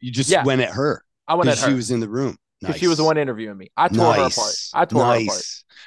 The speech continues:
Speaker 1: But did that hurt? Maybe if you went after, like,
Speaker 2: No, no,
Speaker 1: her
Speaker 2: she,
Speaker 1: boss.
Speaker 2: she was dying. She was dying laughing. She was like, "I
Speaker 1: Okay.
Speaker 2: fucking love this." I said, "Exactly."
Speaker 1: Okay.
Speaker 2: Like,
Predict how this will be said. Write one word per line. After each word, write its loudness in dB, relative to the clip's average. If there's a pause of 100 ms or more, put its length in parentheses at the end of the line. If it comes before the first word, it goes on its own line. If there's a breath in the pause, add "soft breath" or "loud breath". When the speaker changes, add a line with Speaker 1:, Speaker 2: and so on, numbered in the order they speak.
(140)
Speaker 1:
But -4
did 2
that 2
hurt? 0
Maybe 2
if -4
you -4
went 0
after, -4
like, -4
Speaker 2:
No, 4
no, 2
Speaker 1:
her 2
Speaker 2:
she, -6
Speaker 1:
boss. 2
Speaker 2:
she -2
was -6
dying. 0
She -14
was -10
dying 0
laughing. -10
She -10
was -6
like, -2
"I 0
Speaker 1:
Okay. -4
Speaker 2:
fucking -6
love -4
this." -16 (100)
I -6
said, -10
"Exactly." -4
Speaker 1:
Okay. -14 (240 soft breath)
Speaker 2:
Like, -2